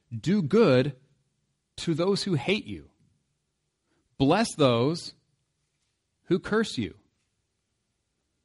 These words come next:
pray for those who mistreat you." This is so backwards, isn't it? This is not at all,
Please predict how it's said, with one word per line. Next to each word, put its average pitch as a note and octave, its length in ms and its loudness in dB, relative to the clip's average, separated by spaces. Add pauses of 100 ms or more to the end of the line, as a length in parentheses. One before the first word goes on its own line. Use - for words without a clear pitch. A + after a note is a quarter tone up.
(260)
pray G3+ 260 0
for F#3 160 -2
those A#2 580 -4 (1040)
who E3+ 120 -2
mistreat F#3+ 560 -2
you." A2 220 -10 (3500)
This G#3+ 120 -2
is - 180 -2
so G#3+ 120 0
backwards, F3 460 -4
isn't C#3 180 -2
it? B3+ 180 0 (2000)
This F3 120 0
is F#3+ 140 6
not F3 340 6
at F3 80 2
all, C#3+ 480 0